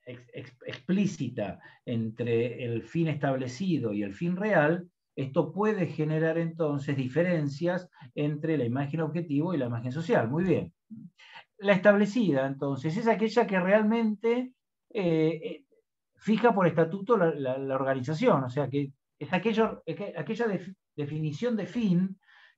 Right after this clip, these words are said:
que es establecida por la organización, que es el, la definición estatutaria, que es aquella que, eh, idealmente, o por la que idealmente esa organización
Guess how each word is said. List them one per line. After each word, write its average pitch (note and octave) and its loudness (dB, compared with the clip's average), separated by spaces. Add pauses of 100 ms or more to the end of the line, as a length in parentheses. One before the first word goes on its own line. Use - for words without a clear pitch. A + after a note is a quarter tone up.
(140)
que F3+ -2
es G3 -2
establecida F#3+ 2
por F#3+ 0
la F3+ 2
organización, E3+ 0
que D3+ 0
es F3 -4
el, C#3 -6 (140)
la C3+ -4
definición D3+ -2
estatutaria, D3+ 2 (340)
que D#3+ 0
es E3+ 2
aquella G#3 2
que, G3+ 0 (260)
eh, C3+ 0
idealmente, G3 6 (200)
o C#3 -4
por E3 6
la D#3+ 4
que E3 4
idealmente F#3+ 2 (160)
esa E3+ -2
organización D3+ 0